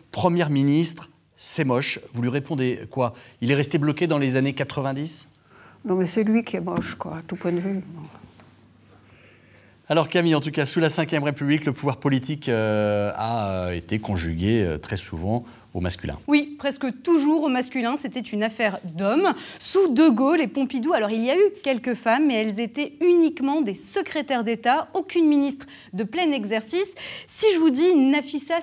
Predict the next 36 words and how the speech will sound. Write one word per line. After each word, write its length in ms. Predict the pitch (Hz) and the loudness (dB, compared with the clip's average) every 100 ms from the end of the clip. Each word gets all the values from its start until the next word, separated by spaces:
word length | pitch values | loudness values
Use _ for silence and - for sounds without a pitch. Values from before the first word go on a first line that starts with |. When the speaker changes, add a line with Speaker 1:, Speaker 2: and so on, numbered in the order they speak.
| 330 | -6
Speaker 3:
Sitkara, 760 | - 359 - - 277 240 233 226 - | -8 -8 -8 -2 0 2 2 0 -12
est-ce 160 | 240 | -6
que 80 | 320 | -4
ça 160 | 302 269 | 0 0
vous 180 | 220 | 0
dit 240 | 226 294 330 | -4 -2 0
quelque 300 | 320 254 277 | 0 0 0
Speaker 2:
Oui, 160 | 269 | 2
Speaker 3:
chose ? 320 | 294 494 403 277 | 4 6 4 2
Speaker 2:
bien 160 | 262 | 4
Speaker 3:
Oui, 60 | 349 | 4
Speaker 2:
sûr. 180 | 453 392 | 4 4
Speaker 3:
vous 220 | 427 311 | 8 8
vous 80 | 403 | 6
en 80 | 392 | 2
souvenez ? 360 | - 302 285 349 | 4 4 6 6
Eh 20 | |
bien, 180 | 277 302 | 6 4
Speaker 2:
Bien 80 | 311 | 4
sûr. 300 | - 403 359 | -2 -4 2
Speaker 3:
c'était 300 | 339 339 440 | 2 2 2
la 100 | 381 | 2
première 640 | 330 - - 381 311 294 302 | 0 -4 2 4 6 4 0
sous 160 | - | -2
la 140 | 285 269 | -2 -2
Cinquième 380 | 285 269 320 | -4 -2 -2
République 520 | 285 240 247 226 311 - | -2 -2 -2 0 0 2
en 100 | 233 | 6
mille 300 | 247 330 311 | 8 8 8
neuf 160 | 330 | 4
cent 240 | 320 320 302 | 0 -6 -6
cinquante-neuf 840 | - 269 254 220 - 254 302 285 - | -6 -6 -6 -6 -4 0 2 0 0
à 80 | 240 | 0
devenir 760 | 208 359 370 302 269 269 294 - | 0 -2 0 0 2 0 -2 -6
secrétaire 520 | - 269 240 233 220 | -6 -4 -2 0 0
d'État. 380 | 220 220 285 | 0 2 0